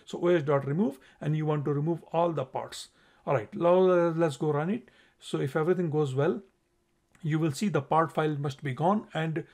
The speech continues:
you will see a new file which have been combined together. So now let's go list the content. As you can see, the par-, all the part files are gone. So if you go back here, but you see that this is not the original file. This has been just updated, like, few seconds ago.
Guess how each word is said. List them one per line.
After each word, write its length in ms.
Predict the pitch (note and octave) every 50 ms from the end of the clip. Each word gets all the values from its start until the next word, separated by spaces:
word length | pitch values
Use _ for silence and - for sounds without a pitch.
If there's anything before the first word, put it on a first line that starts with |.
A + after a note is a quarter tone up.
| _ _ _ _
you 140 | - D3+ D3+
will 100 | E3 D3+
see 180 | - - D#3+
a 40 | D3
new 200 | C#3+ F3+ A3+ A#3
file 280 | - - D#3 D3 D3 C#3+
which 160 | C#3 C3+ -
have 140 | C#3+ C3+ B2+
been 140 | C#3+ C3+ B2+
combined 380 | C3+ B2+ B2 B2 B2 B2 A#2
together. 340 | C3 A#2+ A#2 A2+ G#2+ G#2+ G#2+ -
So 160 | - - D3
now 200 | C#3+ C#3+ C#3+ C#3+
let's 300 | D3 C#3+ C#3+ D3+ C#3 -
go 360 | - - D3 C#3 C#3 C#3+ C#3 - _ _ _ _ _ _ _ _ _ _
list 340 | - E3+ C#3 C#3+ C3+ - -
the 80 | D3+ C3+
content. 480 | - C3 C3 B2+ C3+ C3 C3 B2+ -
As 200 | C#3+ C#3 C3+ B2
you 60 | C3+ C3+
can 160 | - C3+ C3+
see, 160 | - - C4
the 140 | E3 D#3 C3+
par-, 200 | - C#3+ C3+ D3
all 140 | D3 D3 D3+
the 120 | D3 C#3
part 260 | - C#3+ C3+ C3 -
files 260 | - C#3 C3 B2+ -
are 60 | C#3 B2
gone. 300 | B2 D3 F3 B3+ C#4+ - _ _ _ _ _ _ _ _ _
So 120 | - - D3+
if 120 | C3 -
you 60 | D#3
go 160 | C3+ E3 F#3+
back 220 | F#3 G#3+ G3 F#3+ -
here, 160 | G#3+ G3+ G3
but 140 | E3 F3+ F3+
you 80 | F#3
see 160 | - - C4 B3+
that 220 | C4 A#3+ G#3 -
this 200 | - A3 G3+ -
is 100 | A3+ F3+
not 180 | G3+ G#3+ G3+ F3
the 80 | F#3+
original 320 | F3+ F3+ F3 E3+ F3+ F3 D#3
file. 240 | - F#3 E3 C3+
This 200 | B2+ C#3+ E3+ D#3+
has 160 | F#3 E3+ D3 D#3
been 160 | F3 E3+ C#3+
just 180 | F3+ F3 -
updated, 520 | - D#3+ C#3+ C#3 D3+ D#3+ D3 F3 D#3+ C#3 C#3+
like, 180 | C#3+ C#3 C3+
few 100 | - D3
seconds 400 | C#3 - F3 E3+ - E3 B2 -
ago. 220 | B2 A2 B2 C#3